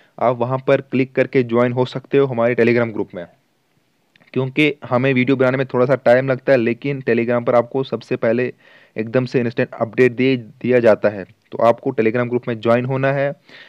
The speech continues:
ये है हमारा Telegram का ग्रुप, आप देख सकते हो एआई मार्केटिंग ऑनलाइन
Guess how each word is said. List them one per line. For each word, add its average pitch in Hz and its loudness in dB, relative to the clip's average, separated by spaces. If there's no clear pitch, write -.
ये 117 2
है 131 4
हमारा 120 4
Telegram 120 0
का 143 -2
ग्रुप, 131 -2
आप 113 2
देख 127 4
सकते - -6
हो 135 2
एआई 117 4
मार्केटिंग 120 -2
ऑनलाइन 113 -2